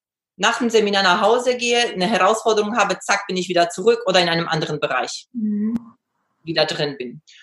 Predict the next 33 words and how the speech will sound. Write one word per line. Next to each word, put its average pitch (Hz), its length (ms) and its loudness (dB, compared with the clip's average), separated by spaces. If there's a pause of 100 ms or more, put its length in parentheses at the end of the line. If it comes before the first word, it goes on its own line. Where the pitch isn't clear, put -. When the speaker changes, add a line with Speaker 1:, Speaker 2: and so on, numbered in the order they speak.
(160)
Speaker 1:
Und 185 160 -2
ich 196 140 -4
glaube 175 420 4
schon, 190 460 2 (340)
dass - 280 2
wir 170 160 2
das 170 440 0 (960)
verändern 170 720 0
können. 254 280 -2 (1500)
Ich 196 160 -8
bin 196 100 2
davon 180 240 2
überzeugt 180 560 0
sogar, 240 220 0
dass 240 180 0
wir 226 120 2
es - 120 -8
verändern 226 420 -2
können, 240 340 -4 (280)
was 170 240 0
nicht 262 260 0
gleichzeitig 214 680 0
bedeutet, 190 680 0
dass 190 140 0
das - 240 -4
nie 202 220 -4
wieder 185 260 0
kommt 156 520 0
oder 156 180 0
dass 160 180 -2
es - 180 -10
nicht 196 380 2
wieder 185 400 2